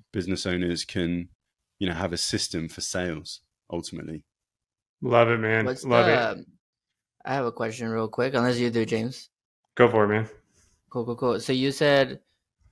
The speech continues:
Speaker 3: you said lead gen, so we'll just jump in straight into it. Um,
Speaker 1: Yeah,
Speaker 3: real
Speaker 1: yeah.
Speaker 3: quick, before we do this, before I ask this question, for anyone that's gonna listen, um,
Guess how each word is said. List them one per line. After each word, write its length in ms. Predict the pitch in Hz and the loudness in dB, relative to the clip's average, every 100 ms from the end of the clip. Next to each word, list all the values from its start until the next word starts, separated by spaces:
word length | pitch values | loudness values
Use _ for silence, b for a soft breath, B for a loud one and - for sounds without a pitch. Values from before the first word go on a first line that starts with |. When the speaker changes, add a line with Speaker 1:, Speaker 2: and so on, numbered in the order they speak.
| _ | _
Speaker 3:
you 160 | 139 | -6
said 200 | 143 160 | 0 0
lead 220 | 117 143 147 | 0 -4 -2
gen, 300 | 151 120 120 | -2 -2 -2
so 180 | 139 | 2
we'll 100 | 135 | 4
just 220 | 156 160 131 | 4 2 2
jump 260 | 139 131 | 0 2
in 120 | 131 | -2
straight 280 | 127 - 127 | -2 -2 -2
into 280 | 120 113 120 | -2 -4 -6
it. 180 | 82 - | -6 -8
Um, 480 | 131 131 120 110 113 - | 0 2 2 -2 -10 -12
Speaker 1:
Yeah, 100 | 113 | -8
Speaker 3:
real 200 | 135 139 | 0 0
Speaker 1:
yeah. 60 | 117 | 0
Speaker 3:
quick, 280 | 135 117 | -4 -4
before 320 | 117 107 135 131 | -8 -6 -2 0
we 140 | 127 | -2
do 180 | 117 127 | -2 -2
this, 200 | 117 110 b b b - | -2 -4 b b b -16
before 200 | 117 151 | 2 6
I 40 | |
ask 180 | 147 139 | 6 4
this 160 | 151 | -4
question, 420 | - 127 117 117 113 _ _ _ | -2 -4 -2 -6 -6 _ _ _
for 140 | _ 131 | _ -2
anyone 340 | 131 139 139 | 0 0 0
that's 180 | 123 - | -2 -4
gonna 220 | 127 123 | -6 -4
listen, 560 | 117 117 117 117 113 117 _ | -2 -4 -2 -4 -4 -8 _
um, 360 | 120 113 113 | -2 0 0